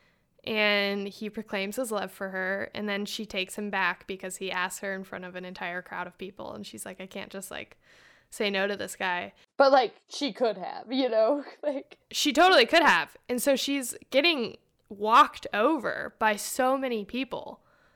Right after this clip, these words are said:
Speaker 1: And this is, like, her <laughs> first chance of saying, like, "No, actually, this is, this is what I'm thinking." Anyone who comes across her gets exactly what they want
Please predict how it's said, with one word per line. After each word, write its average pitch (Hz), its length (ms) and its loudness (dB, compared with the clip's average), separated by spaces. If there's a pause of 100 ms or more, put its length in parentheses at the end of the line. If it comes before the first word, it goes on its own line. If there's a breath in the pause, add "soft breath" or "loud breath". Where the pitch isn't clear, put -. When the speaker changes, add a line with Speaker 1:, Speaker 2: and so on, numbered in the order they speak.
(600)
Speaker 1:
And 220 200 0
this 233 160 0
is, 233 160 -4
like, 226 180 4
her 226 140 2
<laughs> - 120 -2
first - 240 2
chance 240 400 2
of 226 80 -6
saying, 214 300 -2
like, 190 220 -4
"No, 240 160 2
actually, 220 440 0
this 233 220 -4
is, - 300 -14 (680)
this 247 180 0
is 220 140 -10
what 208 160 2
I'm 190 140 -2
thinking." - 580 -12
Anyone 269 420 2
who 233 80 0
comes 220 200 -2
across 196 300 -2
her 196 100 -6
gets 190 200 -8
exactly 196 420 -8
what 190 140 -10
they 208 100 -6
want 196 260 -8